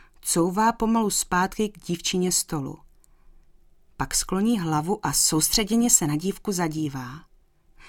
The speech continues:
V duchu přitom pátrá v paměti. Než si vzpomene, chvíli mu to trvá.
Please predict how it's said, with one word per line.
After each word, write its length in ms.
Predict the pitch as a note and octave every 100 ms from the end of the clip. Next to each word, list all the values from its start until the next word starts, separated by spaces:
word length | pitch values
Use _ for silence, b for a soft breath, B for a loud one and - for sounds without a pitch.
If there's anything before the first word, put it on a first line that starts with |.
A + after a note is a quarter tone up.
| B B
V 180 | - C#3+
duchu 280 | F3+ -
přitom 360 | C4 A#3 A#3+ A#3
pátrá 420 | G#3+ G#3 G3+ G#3
v 80 | G3+
paměti. 680 | - F3+ F3+ F3 - - D3 - - - - - - B B B
Než 140 | E3+ -
si 140 | B3+
vzpomene, 640 | - - F3+ F3 F#3+ A3
chvíli 360 | A3 F3 G3 G3+
mu 120 | G#3
to 140 | G#3+
trvá. 600 | G#3+ - E3+ C#3+ B2 C3